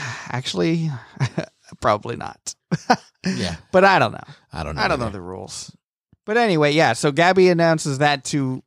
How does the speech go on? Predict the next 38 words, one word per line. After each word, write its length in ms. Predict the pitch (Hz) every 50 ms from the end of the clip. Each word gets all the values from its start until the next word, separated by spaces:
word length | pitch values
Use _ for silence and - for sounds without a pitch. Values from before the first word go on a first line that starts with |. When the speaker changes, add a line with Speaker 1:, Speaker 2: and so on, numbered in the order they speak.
| _
Speaker 1:
Magath 560 | 135 127 143 143 135 135 135 139 127 123 - 127
and, 280 | 123 123 120 117 117 117
and 100 | 127 123
everybody, 420 | 127 123 120 123 120 131 127 127 120
and 120 | 117 113 104
it's 80 | - 120
like, 100 | 113 _ -
"Ah, 300 | 185 214 214 180 135 117
so 340 | - - 139 131 123 120 - - - - - _ _ _ _ _ _ _ _ - -
essentially 440 | 160 - 220 226 202 - 180 190 175
we 140 | 175 175 170
have 180 | 180 175 170 -
to 80 | 156
keep, 440 | - - - 190 180 170 165 - - - _ _ _ -
uh, 260 | 139 131 131 131 127
Eren 520 | 127 160 160 165 160 160 160 156 151 151 147 -
and 180 | 156 143 131
Zeke 560 | 120 127 139 147 139 127 - - - - _ _ _ _ _ _ _ _ - -
away 260 | 135 127 143 139 123
from 200 | - - 113 113
each 160 | 117 - -
other. 220 | 101 - - - -
We 100 | 120 120
can't 240 | - - 156 139 -
let 140 | 139 135 -
them 140 | - 123 113
touch. 640 | - - - 123 95 - _ - - - - - _ _ _ _ _ _
Speaker 2:
Yeah. 180 | 85 78 - - _
Speaker 1:
If 180 | - 117 - -
they 160 | 147 156 147
do, 520 | 139 160 160 151 143 135 135 131 131 123 _ _ _ _ _ _ -
they 240 | 123 123 131 131 123
could 200 | - 143 127 -
summon 380 | - - 131 120 120 120 113
the 80 | 110 110
Rumbling, 600 | 107 123 131 135 131 117 113 110 98 90 - - _ _ _ _ _ -
which 200 | 135 120 - 127
is 340 | 117 113 110 110 120 -